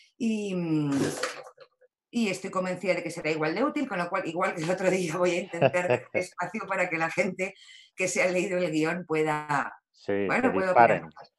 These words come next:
Speaker 2: que
Speaker 1: Que
Speaker 2: disparen.
Speaker 1: disparen. Esto, como sí que has tenido otra asesoría, yo siempre pienso que entre el momento en que mandas un guión a una convocatoria
Speaker 2: Sí.
Speaker 1: y que tienes una, esta reunión que habrá aquí conmigo,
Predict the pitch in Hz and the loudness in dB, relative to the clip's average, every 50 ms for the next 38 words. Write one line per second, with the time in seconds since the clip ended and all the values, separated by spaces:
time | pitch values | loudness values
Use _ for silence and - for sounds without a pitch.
0 | _ _ _ _ _ _ _ _ - 90 82 90 85 - - 95 92 170 - - | _ _ _ _ _ _ _ _ -4 -4 -2 -4 -4 0 4 4 4 4 4 0
1 | - - - 175 214 220 - - - - _ - 190 196 175 143 - - - 170 | -4 -2 0 0 0 0 -2 -8 -14 -14 _ -6 -4 -4 -4 -6 -8 -6 -4 -2
2 | 160 156 151 151 120 - _ _ _ - 202 180 180 180 - 247 233 226 233 233 | 0 0 0 -2 -4 -8 _ _ _ -6 -4 -4 -4 -4 -4 -2 -2 0 -2 -2
3 | - - 226 254 269 262 233 190 185 185 190 196 202 208 - 208 - - 226 233 | -2 0 0 2 2 4 4 4 4 4 4 0 0 0 -2 -6 -6 -4 -2 -2
4 | 294 262 233 277 294 - - - 220 - - - 233 214 220 233 226 233 254 254 | 0 0 0 0 -2 -4 -8 -8 -8 -6 -6 -6 -4 -4 -4 -4 -2 -2 -2 -2
5 | 247 214 - - 175 165 151 - 151 151 143 - _ _ _ _ _ - 190 180 | -2 -4 -4 -4 -6 -6 -6 -8 -8 -10 -10 -12 _ _ _ _ _ -12 -8 -6
6 | 180 185 202 214 240 240 233 226 233 226 226 226 220 214 208 220 208 202 202 - | -6 -4 -2 -2 -2 -2 0 0 -2 0 0 0 0 0 0 0 -2 -4 -4 -4
7 | 220 208 202 220 220 220 208 196 196 196 190 - 196 190 185 180 180 180 180 226 | -6 -6 -4 -4 -4 -4 -4 -4 -4 -4 -6 -6 -4 -2 -2 -2 -2 -2 -2 -2
8 | 220 196 175 143 127 - - _ _ _ _ _ _ - - - 92 98 160 165 | -2 -2 -2 -2 -4 -6 -12 _ _ _ _ _ _ -8 -4 -2 -2 -2 -2 -2
9 | 185 185 190 196 - - - 202 196 196 - 180 196 190 - 196 185 185 180 196 | -4 -4 -4 -4 -8 -12 -10 -6 -4 -4 -4 -4 -4 -4 -2 0 0 2 0 0
10 | 196 185 185 185 180 180 180 180 180 180 180 - 175 175 180 180 185 180 226 | -2 -4 -4 -2 -2 0 0 0 -2 -4 -4 -4 -4 -2 -2 -2 -2 -2 -4